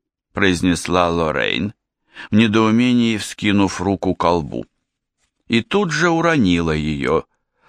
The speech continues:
осознав, что этот жест может дать неверное представление тем, кто ее не знал.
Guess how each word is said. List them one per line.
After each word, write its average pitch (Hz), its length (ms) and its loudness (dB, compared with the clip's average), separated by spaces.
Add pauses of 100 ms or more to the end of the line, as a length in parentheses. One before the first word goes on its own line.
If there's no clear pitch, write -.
(120)
осознав, 113 680 2
что - 180 -2
этот 87 340 0
жест 127 560 -4 (320)
может 123 420 2
дать 117 380 0
неверное 107 580 2
представление 95 1040 2
тем, 127 420 0
кто - 220 -2
ее 92 320 2
не 95 220 2
знал. 60 460 -6